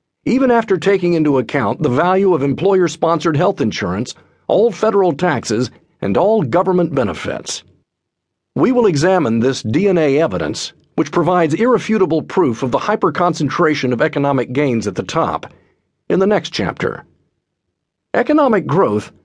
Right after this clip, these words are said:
was even more skewed between two thousand one and two thousand six, during which the share of income gains going to the top one percent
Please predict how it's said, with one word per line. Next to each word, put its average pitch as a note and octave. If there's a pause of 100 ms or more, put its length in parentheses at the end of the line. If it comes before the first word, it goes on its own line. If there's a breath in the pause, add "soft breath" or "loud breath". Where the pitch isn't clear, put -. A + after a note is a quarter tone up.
(100)
was F#3
even B3
more A3+
skewed B2
between E3+
two G#3+
thousand G3
one F#3
and E3+
two G3
thousand D3+
six, - (640 soft breath)
during A3+
which G3+
the D3
share F#3
of C#3+
income E3
gains B2+
going D#3+
to C#3+
the B2+
top -
one E3+
percent D3